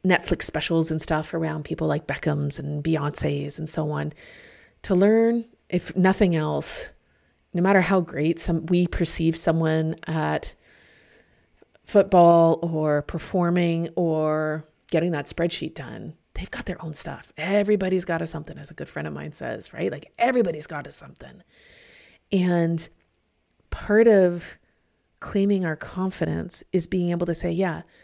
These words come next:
there is stuff here that plays out in my mind and just creates a lot of noise." And even Beckham was saying that. I forget at what point. It's, like, four episodes long or something. But anyways, it was just like, yeah, we all have noise going on.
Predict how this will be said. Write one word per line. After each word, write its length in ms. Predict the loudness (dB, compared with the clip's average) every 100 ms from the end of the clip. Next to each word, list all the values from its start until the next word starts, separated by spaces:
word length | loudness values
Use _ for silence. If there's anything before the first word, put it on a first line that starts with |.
| _ _
there 160 | -4 -2
is 100 | -2
stuff 340 | -4 -6 -6
here 400 | -6 -4 -2 -4 -10 _ _ _ _ _ -8
that 180 | -8 -6
plays 320 | -2 2 2
out 120 | 2
in 100 | 2
my 140 | -2
mind 360 | -4 -4 -4 -4
and 140 | -4
just 140 | -8 -10
creates 280 | -8 -8 -8
a 60 |
lot 300 | -10 -6 -4
of 80 | -4
noise." 500 | -6 -12 -14 -16 -20 _
And 80 | -8
even 180 | -6 -4
Beckham 300 | -6 -6 -8
was 120 | -6
saying 300 | -4 0 0
that. 200 | -2 -8 _ -20
I 60 | -20
forget 300 | -14 -12 -10
at 100 | -10
what 160 | -14
point. 440 | -10 -10 -10 -12 -20 _ _ _ _
It's, 140 | -16
like, 120 | -16 -12
four 240 | -8 -8
episodes 440 | -8 -12 -12 -12 -14
long 260 | -14 -12 -12
or 80 |
something. 400 | -16 -18 -20 -20 -20 -20 -14 2
But 80 | 4
anyways, 320 | 6 4 2
it 40 |
was 120 | -2
just 160 | -2 -4
like, 140 | -2
yeah, 120 | -2 -2
we 140 | -4 -2
all 160 | -2
have 240 | -2 -2 0
noise 320 | 2 2 0
going 280 | -4 -6 -6
on. 380 | -8 -8 -14